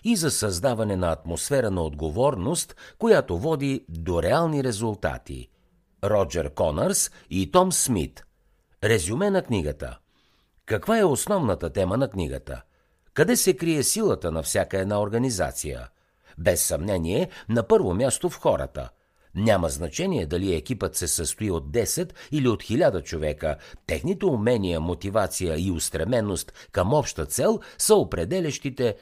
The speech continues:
за крайния резултат. Но има още нещо, което е много ключово за успеха, а то често се пропуска. И това е изграждането на устойчива фирмена култура.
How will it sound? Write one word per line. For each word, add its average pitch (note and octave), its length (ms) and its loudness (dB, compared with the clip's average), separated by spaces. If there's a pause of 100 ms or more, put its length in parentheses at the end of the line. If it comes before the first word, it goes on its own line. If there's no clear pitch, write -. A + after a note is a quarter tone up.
за A2 260 0
крайния F#2+ 500 0
резултат. D2 720 -8 (540)
Но D#2+ 180 -2
има F#2+ 240 2
още A2 360 2
нещо, G2 480 -2 (200)
което G#2+ 260 0
е F#2 60 0
много D3 340 0
ключово G#2+ 480 -4
за D2 140 -6
успеха, D#2 580 -2 (240)
а E2 100 2
то F#3 180 -2
често - 340 0
се E3+ 160 0
пропуска. F2+ 720 -4 (420)
И F2+ 100 -2
това G#2+ 260 2
е F#2 180 4 (180)
изграждането F2 1040 0 (200)
на G2+ 200 0
устойчива D#3+ 720 0
фирмена F2+ 460 -2
култура. C#2+ 720 -6